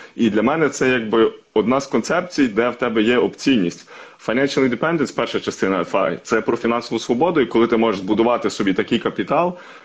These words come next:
е, за рахунок якого, за рахунок капіталу, активів, це не обов'язково тільки акції і облігації, це може бути і, е,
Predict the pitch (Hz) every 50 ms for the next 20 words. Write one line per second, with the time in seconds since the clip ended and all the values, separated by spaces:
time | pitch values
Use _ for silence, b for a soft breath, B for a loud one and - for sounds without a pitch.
0 | B B - 95 95 95 90 95 104 107 - - 131 123 120 - 110 - - 170
1 | 175 170 127 107 101 - - 107 104 - - - - 92 - 151 160 139 104 92
2 | - - 143 139 123 101 - - 107 104 101 95 101 95 - - 110 104 98 -
3 | - 90 - 95 90 95 98 95 - - 98 90 90 85 85 92 107 123 143 139
4 | - 110 95 - - 87 87 85 80 85 80 82 85 - - 101 65 - 87 82
5 | 80 80